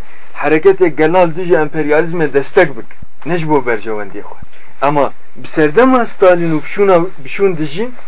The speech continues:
gav bi gav taybetmendiye dewletê xwe derxistin pêş, berjewendiyê wan derketin pêş û li ser esasê wan berjewendiyana vê carê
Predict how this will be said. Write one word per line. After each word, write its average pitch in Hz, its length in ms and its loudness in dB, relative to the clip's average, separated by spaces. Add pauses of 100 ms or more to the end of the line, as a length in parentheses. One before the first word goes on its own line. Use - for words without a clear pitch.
(520)
gav 233 200 2 (100)
bi 170 40 2
gav 202 340 2
taybetmendiye 170 720 0
dewletê 190 460 4
xwe 190 200 0
derxistin 196 500 -2
pêş, 233 260 -4 (440)
berjewendiyê 170 680 4
wan 208 180 2
derketin 202 480 0
pêş 226 180 -2 (340)
û 131 60 -4
li - 60 -6
ser 262 180 4
esasê 180 520 0
wan 170 180 2
berjewendiyana 147 800 0 (360)
vê 170 140 2
carê 160 300 2